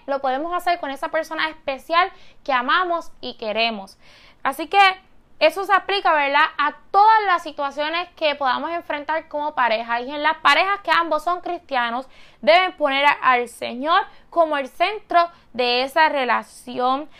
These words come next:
para que Dios tome el control en todos sus asuntos y problemas. Porque aunque la pareja, los dos sean cristianos, siempre, siempre, siempre van a haber roces y problemas porque nadie es perfecto.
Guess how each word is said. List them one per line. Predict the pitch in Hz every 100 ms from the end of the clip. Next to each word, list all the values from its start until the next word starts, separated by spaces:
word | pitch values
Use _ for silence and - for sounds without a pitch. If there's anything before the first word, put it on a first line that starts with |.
| - -
para | - 277 277 277
que | 294 269 262
Dios | 285 359 -
tome | 294 311 370
el |
control | 359 330 339 277 262 269
en | 247
todos | 226 359 403
sus | 403 359
asuntos | 294 294 359 370 330 277
y | 262
problemas. | 247 226 220 233 240 214 214 - - -
Porque | 277 254 277 269
aunque | 254 240 240
la | 226
pareja, | 226 220 254 330
los | 311 302
dos | 262 277
sean | - 269 294 320
cristianos, | 320 302 349 349 330 269 - - _
siempre, | - - 349 349 302 277
siempre, | - 311 311 277
siempre | 240 311 339 339 262
van | 233 240
a | 254
haber | 262 269
roces | 277 339 359 - -
y | 277
problemas | 240 226 247 247 247
porque | 254 247 247
nadie | 233 320 403 320 311 - - -
es | 285
perfecto. | 285 302 294 247 226 -